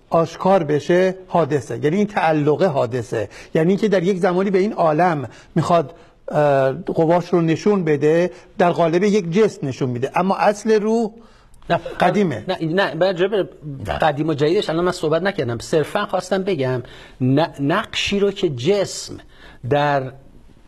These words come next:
Speaker 2: منعکس کردن قوای روح داره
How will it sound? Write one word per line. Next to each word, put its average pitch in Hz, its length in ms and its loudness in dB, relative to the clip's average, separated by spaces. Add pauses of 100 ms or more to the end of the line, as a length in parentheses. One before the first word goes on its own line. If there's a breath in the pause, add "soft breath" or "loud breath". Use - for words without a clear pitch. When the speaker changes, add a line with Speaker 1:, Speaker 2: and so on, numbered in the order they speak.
Speaker 2:
منعکس 143 680 -2
کردن 151 540 -4
قوای 135 380 0
روح 123 340 -6
داره 131 380 -2